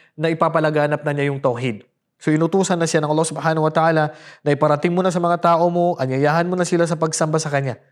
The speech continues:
Magkaiba ito dun sa una-una. An, ah, "Thumma wa yad'uhum ila, ila Allahi," fa shamma Rasul sallallahu alaihi wasallam an saqat tak-, an saqit takl-, taklifi wa qama fi ta'ati Allah subhanahu, thumma atamma qiyamahu,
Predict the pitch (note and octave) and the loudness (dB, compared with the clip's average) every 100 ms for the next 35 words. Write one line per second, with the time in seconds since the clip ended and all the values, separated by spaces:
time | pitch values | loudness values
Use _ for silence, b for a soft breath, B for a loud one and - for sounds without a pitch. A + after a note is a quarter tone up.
0 | _ _ B2+ D3 D3 D3+ D3 C#3+ C#3 C#3 | _ _ -4 0 2 2 0 -4 -2 -2
1 | C#3+ C#3+ D#3 A#2 - _ _ _ _ _ | 0 2 2 -2 -6 _ _ _ _ _
2 | _ _ B B B B C3 D3 D3 C#3 | _ _ B B B B -2 0 2 4
3 | C3+ C3+ B2 B2 G#3+ G3 G#3 A3 D#3+ F3+ | 4 2 0 0 0 2 2 2 4 4
4 | F3 F3+ G3 F#3 F3 D#3+ D#3 E3+ D#3+ E3+ | 4 2 4 4 4 2 2 2 4 2
5 | E3+ F#3+ F#3 - D3+ E3+ D#3+ D#3+ D#3+ E3 | 2 0 0 -2 0 0 0 0 0 -2
6 | D#3+ D3+ D#3 D#3 D#3 D#3+ D#3 C#3+ D#3+ D#3 | -2 0 2 2 2 0 0 0 0 0
7 | D3+ D3 C#3+ C#3 - D3 F#3 b b b | -2 -4 -6 -10 -2 -2 -2 b b b
8 | b - E3 D#3 D#3 D3+ C#3 D3+ D3 D3 | b -4 0 0 0 -4 0 -2 0 -4
9 | C3+ D3+ F3+ F3 D3 C#3 D#3+ D3+ C#3+ C#3 | 0 0 2 2 2 2 2 2 0 0
10 | D#3 D#3 D3 C#3+ C#3+ D3 D#3 D3+ C#3+ E3 | 0 0 0 -2 -2 -2 0 0 0 -2
11 | D#3 C#3+ C#3+ D#3+ D#3+ D#3+ D3+ D3 D3+ E3 | 0 0 0 0 2 -2 0 0 2 2
12 | F3+ F3+ | 0 -2